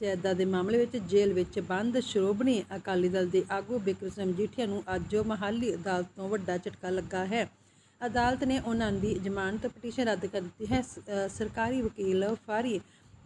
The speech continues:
ਸੋਫਤ ਨੇ ਇਸ ਦੀ ਪੁਸ਼ਟੀ ਕਰਦਿਆਂ ਕਿਹਾ ਹੈ ਕਿ ਇਹ ਫੈਸਲਾ ਲਗਭਗ ਇੱਕ ਮਹੀਨੇ ਤੋਂ ਚੱਲ ਰਹੀ ਬਹਿਸ ਤੋਂ ਬਾਅਦ ਆਇਆ ਹੈ। ਇਸ ਫੈਸਲੇ ਤੋਂ ਬਾਅਦ ਹੁਣ ਇਹ ਸਪਸ਼ਟ ਹੋ ਗਿਆ ਹੈ ਕਿ ਮਜੀਠੀਆ ਨੂੰ ਜ਼ਮਾਨਤ ਲਈ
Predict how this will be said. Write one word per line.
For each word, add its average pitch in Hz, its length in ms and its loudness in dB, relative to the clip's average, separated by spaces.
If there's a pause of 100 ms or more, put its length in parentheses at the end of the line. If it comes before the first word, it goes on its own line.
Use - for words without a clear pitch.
(100)
ਸੋਫਤ 254 500 2
ਨੇ 208 280 0
ਇਸ 208 200 0
ਦੀ 208 140 -2
ਪੁਸ਼ਟੀ 202 340 -4
ਕਰਦਿਆਂ 185 320 -2
ਕਿਹਾ 190 300 0
ਹੈ 240 120 0
ਕਿ 240 320 -2 (100)
ਇਹ 220 140 4
ਫੈਸਲਾ 196 500 0
ਲਗਭਗ 196 320 -6 (140)
ਇੱਕ 220 200 -6
ਮਹੀਨੇ 190 360 0
ਤੋਂ 208 140 0 (120)
ਚੱਲ 190 200 2
ਰਹੀ 190 300 0
ਬਹਿਸ 190 340 -6
ਤੋਂ 196 220 -6
ਬਾਅਦ 190 340 -2
ਆਇਆ 180 260 -4
ਹੈ। 196 240 -2 (520)
ਇਸ 285 220 -2
ਫੈਸਲੇ 254 400 2
ਤੋਂ 254 140 2
ਬਾਅਦ 233 240 2
ਹੁਣ 214 260 -2 (120)
ਇਹ 233 220 0
ਸਪਸ਼ਟ 202 400 -6
ਹੋ 196 160 0
ਗਿਆ 190 200 0
ਹੈ 208 120 -2
ਕਿ 247 260 -8 (100)
ਮਜੀਠੀਆ 196 500 -4
ਨੂੰ 202 160 -2
ਜ਼ਮਾਨਤ 190 480 -2
ਲਈ 202 300 -2